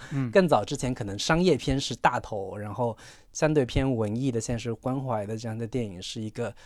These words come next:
Speaker 2: 更小众的一个题材。对，
Speaker 1: 嗯。
Speaker 2: 这是我，我，我自己的一个作为内地观众的一种体感吧。
Speaker 1: 对，
Speaker 2: 嗯。
Speaker 1: 最主要原因是香港电影这几年的产量急剧下滑，据说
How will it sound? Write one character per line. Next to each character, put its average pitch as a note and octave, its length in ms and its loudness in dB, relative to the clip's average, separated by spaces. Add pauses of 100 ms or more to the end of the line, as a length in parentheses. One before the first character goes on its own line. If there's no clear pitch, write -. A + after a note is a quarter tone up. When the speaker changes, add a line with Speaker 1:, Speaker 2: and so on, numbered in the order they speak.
(340)
Speaker 2:
更 B2 100 2
小 G#2 220 0
众 C3 220 0
的 G#2 120 -4
一 G2+ 40 -8
个 G#2 160 -10
题 - 180 -14
材。 - 320 -4
对， C3+ 160 -4
Speaker 1:
嗯。 A#2 160 -6
Speaker 2:
这 D#3 100 0
是 D3 160 -2
我， G2 160 -6 (200)
我， G2+ 180 -6
我 G#2 100 -6
自 F3+ 160 -8
己 D#3 140 0
的 G2+ 140 -6
一 A2 80 -6
个 B2 100 -4
作 F3+ 160 2
为 D3+ 80 8
内 F3 160 2
地 D#3 140 -2
观 B2+ 200 0
众 B2+ 160 0
的 A2 80 -4
一 A2+ 80 -6
种 A2 200 -10
体 G#2 200 -4
感 F#2 260 -6
吧。 - 200 -16 (140)
Speaker 1:
对， G3+ 100 -4
Speaker 2:
嗯。 F#3 100 -8 (280)
Speaker 1:
最 G#3 120 4
主 D#3 80 2
要 C#3+ 120 4
原 D3+ 180 -2
因 F3+ 80 -2
是 E3+ 140 -6
香 F#3 180 -2
港 E3 100 2
电 E3 140 -2
影 D#3 80 -4
这 D#3+ 100 -6
几 C#3+ 140 -8
年 C3+ 100 -6
的 D3+ 120 -4
产 A#2+ 200 -10
量 C#3 220 -6
急 C#3 200 -6
剧 G3+ 200 -2
下 B2 220 -4
滑， - 260 -14
据 F#3 120 -8
说 F3+ 280 -4